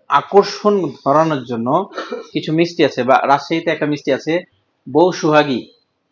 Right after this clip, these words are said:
তো এই মিষ্টিটা অনেক পপুলার।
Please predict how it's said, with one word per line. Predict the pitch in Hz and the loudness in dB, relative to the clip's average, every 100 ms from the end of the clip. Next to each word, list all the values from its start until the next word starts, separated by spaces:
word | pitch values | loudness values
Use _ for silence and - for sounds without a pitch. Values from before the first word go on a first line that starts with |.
| - - - - _ - - - - | -20 -20 -20 -20 _ -20 -20 -6 2
তো | 139 143 - - 135 131 _ _ - 127 120 - _ 170 - | 4 4 -2 -10 -10 -10 _ _ -20 -20 -20 -20 _ -4 4
এই | 165 | 6
মিষ্টিটা | 156 151 - 165 | 6 -2 -4 0
অনেক | 160 156 156 | 0 0 -4
পপুলার। | 127 113 98 | -4 -4 -6